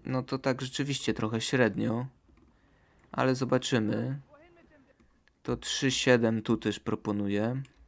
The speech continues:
Dobrze by było was jakoś tutaj sprytnie ustawić. No zobaczymy. Na tej górce to tak trochę też niebezpiecznie. Mamy dobrą tą piechotę, ale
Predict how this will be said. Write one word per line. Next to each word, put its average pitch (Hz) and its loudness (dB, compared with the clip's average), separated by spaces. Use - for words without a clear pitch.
Dobrze 135 -6
by 123 -8
było 120 -2
was 117 -4
jakoś 120 -4
tutaj 117 -2
sprytnie 117 -6
ustawić. 113 -6
No 117 -4
zobaczymy. 110 -2
Na 117 -4
tej 110 0
górce 117 0
to 110 -10
tak 117 -2
trochę 127 -2
też 117 -2
niebezpiecznie. 117 0
Mamy 117 0
dobrą 127 2
tą 110 0
piechotę, 117 0
ale 117 0